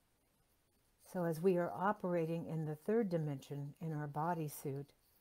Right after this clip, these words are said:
we are also operating in the fourth, fifth, sixth, and seventh dimensions and beyond, depending upon your awakening and where you are.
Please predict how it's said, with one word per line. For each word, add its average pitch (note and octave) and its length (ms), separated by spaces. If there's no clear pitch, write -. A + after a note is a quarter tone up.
we F3 100
are F3 120
also F#3 360
operating E3+ 680
in D3 120
the C#3+ 180
fourth, F3+ 340
fifth, F3+ 200
sixth, - 380
and D#3+ 220
seventh F#3 460
dimensions D3+ 520
and D3+ 180
beyond, D3+ 680
depending F3 460
upon E3 340
your D#3+ 200
awakening E3 560
and D#3+ 140
where D3+ 160
you D3 280
are. D#3 480